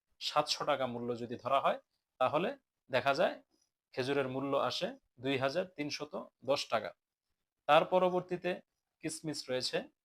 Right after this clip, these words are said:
যদি কেউ কিসমিসের মাধ্যমে এই সদকাতুল ফিতরটা আদায় করতে চায়, তাহলেও তার জন্য তিন কেজি তিনশো গ্রাম কিসমিসের মাধ্যমে এই সদকাতুল ফিতরটা আদায় করতে হবে। তিন কেজি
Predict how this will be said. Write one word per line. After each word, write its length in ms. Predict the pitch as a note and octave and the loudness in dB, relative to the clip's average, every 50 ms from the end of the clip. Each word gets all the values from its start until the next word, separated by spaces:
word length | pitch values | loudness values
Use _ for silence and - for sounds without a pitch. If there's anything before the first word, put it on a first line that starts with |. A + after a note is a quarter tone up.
| _ _ _ _ - | _ _ _ _ -12
যদি 240 | A#2 B2+ C#3+ C#3+ C#3+ | -6 -4 -4 -2 -2
কেউ 180 | C#3+ D3 C#3+ C3+ | -2 -2 -2 -2
কিসমিসের 500 | C#3 - D3 - - F#3+ F3+ - F3+ E3+ | -4 -6 -10 -8 -8 -8 -6 -6 -4 -4
মাধ্যমে 500 | D3 C3+ A#2 G#2+ - C3 C3+ D#3 G#3 A#3+ _ _ _ - | -4 -4 -4 -4 -4 -4 -4 -4 -6 -8 _ _ _ -12
এই 80 | B2+ | -10
সদকাতুল 480 | A#2+ - - B2+ - - B2+ - C3 A#2 | -8 -6 -6 -6 -6 -8 -10 -8 -8 -10
ফিতরটা 420 | - - A#2 - A#2+ - - B2+ B2 | -10 -12 -16 -16 -16 -8 -6 -4 -4
আদায় 180 | A#2 B2+ B2+ | -4 -4 -6
করতে 260 | - B2 A#2 - C3 B2 | -8 -10 -12 -10 -10 -6
চায়, 200 | - D3 E3+ A#3 - _ _ _ _ _ _ - | -4 -4 -4 -6 -8 _ _ _ _ _ _ 0
তাহলেও 400 | C3 B2 D3 E3 F3+ G3+ G#3 G3+ | 0 2 4 4 4 2 2 2
তার 200 | - C#3 B2+ A#2 | 2 2 2 0
জন্য 260 | A#2+ B2+ B2+ C3+ D3+ F#3+ C4 - - _ _ _ _ _ - | -2 -4 -4 -4 -4 -4 -4 -6 -12 _ _ _ _ _ -4
তিন 200 | D3+ D#3 E3 D#3 | -2 -2 -2 0
কেজি 340 | D#3+ D#3+ D#3 E3 A3 A#3+ - _ - | 0 0 0 -2 -4 -6 -8 _ -10
তিনশো 280 | D3 D3 C3+ - C#3 C3 | -8 -8 -6 -4 -4 -2
গ্রাম 220 | C#3+ D3+ D#3 D#3 | 0 0 -2 -2
কিসমিসের 500 | D3+ - C#3+ C#3 - D3 C#3+ - - C#3 | -4 -8 -10 -10 -10 -12 -12 -10 -10 -8
মাধ্যমে 440 | C3+ C3+ B2+ A#2+ C#3 D3 D#3+ F#3+ - - - | -6 -8 -8 -6 -6 -6 -6 -6 -8 -10 -10
এই 100 | B2 A#2 | -10 -8
সদকাতুল 460 | - - A#2+ - - - - C3+ B2 | -8 -8 -8 -8 -10 -10 -10 -10 -10
ফিতরটা 420 | - - C#3 - D#3 - - G3 - | -10 -12 -16 -16 -16 -8 -4 -2 0
আদায় 320 | - C3 B2+ B2+ A#2+ A#2 | 2 2 2 2 2 0
করতে 260 | - A#2 G#2+ - - G#2+ | -2 -6 -10 -8 -8 -10
হবে। 220 | A2+ A2 - - - _ _ _ _ - - - - _ _ _ - | -10 -10 -12 -18 -20 _ _ _ _ -20 -20 -20 -20 _ _ _ 0
তিন 220 | F3 F3+ G3 F#3 | 2 2 2 2
কেজি 260 | G3+ F#3+ F3 F#3 G#3+ | 0 0 0 0 -2